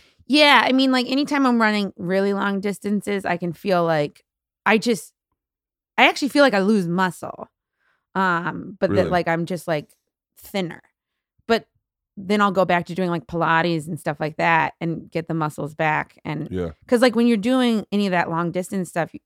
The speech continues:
Speaker 1: I don't try to run it for speed. I just try to finish. And a lot of that is that you're working off of,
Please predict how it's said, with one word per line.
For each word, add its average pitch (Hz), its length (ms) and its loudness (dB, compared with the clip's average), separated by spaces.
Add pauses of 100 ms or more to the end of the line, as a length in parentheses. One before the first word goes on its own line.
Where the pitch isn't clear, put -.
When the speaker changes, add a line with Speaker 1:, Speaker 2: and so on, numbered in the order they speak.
(440)
Speaker 1:
I 233 100 2
don't 285 180 0 (200)
try 185 180 0
to 175 80 -2
run 180 140 0
it 180 100 -4
for - 140 -10
speed. 185 520 -8 (140)
I 165 60 -6
just 165 280 -8
try 156 200 -6
to 147 60 -6
finish. 185 580 -8 (400)
And 165 600 -4 (360)
a 175 80 -2
lot 175 260 4
of 170 100 -2
that 165 320 0
is 160 220 -4
that 165 120 -4
you're 156 160 -2
working 156 440 -4
off 151 260 -6
of, 147 300 -4